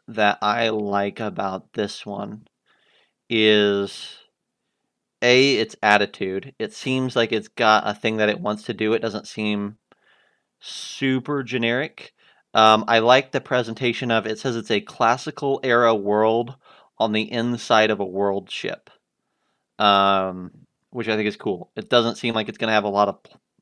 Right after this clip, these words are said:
planet hopping, which I think helps set it apart.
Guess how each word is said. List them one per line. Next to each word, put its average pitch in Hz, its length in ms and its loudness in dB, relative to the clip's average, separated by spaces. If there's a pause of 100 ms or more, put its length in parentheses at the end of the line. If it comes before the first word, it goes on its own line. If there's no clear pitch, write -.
planet 110 420 -6
hopping, 147 480 -8 (1120)
which 110 140 -4
I 104 80 -2
think 107 180 -6
helps 113 260 -2
set 107 240 0
it 98 120 -4
apart. 110 400 -4